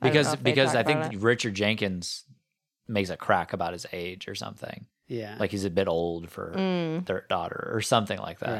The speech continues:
Speaker 3: Right. So is there that huge gap between the sisters then?
Speaker 2: I think so.
Speaker 3: I mean, there has to be, uh, for it to
Speaker 1: <laughs>
Speaker 3: work. But,
Speaker 2: Yeah, yeah.
Speaker 3: uh, yeah, I just thought that was interesting.
Speaker 2: Mm-hmm.
Speaker 3: Um,
Speaker 1: But yeah, the mom, um, I, I really like, and, like,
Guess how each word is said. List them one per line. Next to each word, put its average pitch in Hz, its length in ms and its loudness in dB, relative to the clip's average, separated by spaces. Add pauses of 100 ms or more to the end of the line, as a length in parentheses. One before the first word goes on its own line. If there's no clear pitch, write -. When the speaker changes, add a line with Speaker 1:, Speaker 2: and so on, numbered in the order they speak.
Speaker 3:
Right. - 140 -14
So 123 120 -4
is 110 80 -4
there 123 120 2
that 117 180 0
huge 120 260 0
gap 113 300 -2
between 113 340 -2
the 104 60 -2
sisters 147 680 -4 (160)
then? 160 340 -2 (440)
Speaker 2:
I - 80 -10
think 98 240 -4
so. 85 300 -8 (1160)
Speaker 3:
I 151 60 -2
mean, 147 300 6
there 135 100 6
has 151 240 8
to 113 60 -6
be, 110 260 -4
uh, - 60 2 (200)
for - 80 4
it 240 100 4
to - 60 2
Speaker 1:
<laughs> - 60 2
Speaker 3:
work. - 320 2
But, 156 80 -2
Speaker 2:
Yeah, 107 360 6
yeah. 120 380 4
Speaker 3:
uh, 117 60 -4 (520)
yeah, 113 380 -2
I 135 80 0
just 135 140 -4
thought 127 140 0
that 120 80 2
was 107 180 -2
interesting. 107 460 -6 (160)
Speaker 2:
Mm-hmm. 87 1080 -10
Speaker 3:
Um, 113 400 2
Speaker 1:
But 190 180 6
yeah, 185 160 8
the 175 100 -2
mom, 175 520 2 (140)
um, 165 560 2
I, 160 240 0
I 160 100 0
really 160 280 2
like, 165 240 4
and, 220 220 6
like, 233 320 2